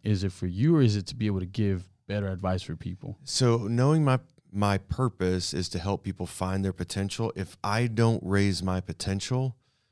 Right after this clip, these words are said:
Speaker 2: I don't have anything new to offer. And so I
Speaker 1: Mm.
Speaker 2: think to fulfill my purpose, I have to learn as much as I can learn.
Speaker 1: Right.
Speaker 2: Now, last year I read over forty books and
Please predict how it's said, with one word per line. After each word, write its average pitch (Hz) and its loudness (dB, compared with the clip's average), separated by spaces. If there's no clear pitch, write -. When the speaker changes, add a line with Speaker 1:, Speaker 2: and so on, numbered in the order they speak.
Speaker 2:
I 101 2
don't 98 4
have 101 4
anything 92 2
new 90 2
to 71 -2
offer. - -8
And 95 4
so 104 4
I 101 2
Speaker 1:
Mm. 92 -2
Speaker 2:
think 107 -2
to - -10
fulfill 110 -2
my 95 0
purpose, 98 -2
I 92 -6
have 101 -2
to 98 0
learn 92 2
as 90 -2
much 90 0
as 85 -2
I 87 -2
can 87 -4
learn. 131 -2
Speaker 1:
Right. 87 -2
Speaker 2:
Now, 90 2
last 101 0
year 95 0
I 95 0
read 95 -2
over 90 -4
forty 107 2
books 87 0
and 95 4